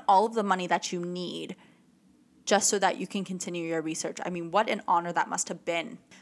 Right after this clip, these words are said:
Part of Pavlov's interest was studying a learning behavior called the conditioned reflex. The conditioned reflex is really simple, guys. An animal or human produces a reflex or a response to a stimulus, and over time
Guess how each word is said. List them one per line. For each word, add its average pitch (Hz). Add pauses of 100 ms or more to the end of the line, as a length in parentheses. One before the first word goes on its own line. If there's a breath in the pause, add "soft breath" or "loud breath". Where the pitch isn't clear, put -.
(140 loud breath)
Part 320
of -
Pavlov's 233
interest 220
was 196
studying 247 (320 loud breath)
a 196
learning 311
behavior 180
called 208
the 190
conditioned 185
reflex. - (100)
The 208
conditioned 269
reflex 226
is 175
really 170
simple, 165
guys. 160 (500 loud breath)
An 220
animal 277
or 202
human 233
produces 185
a 220
reflex 170
or 185
a 170
response 170
to -
a 214
stimulus, 170
and 180
over 214
time 190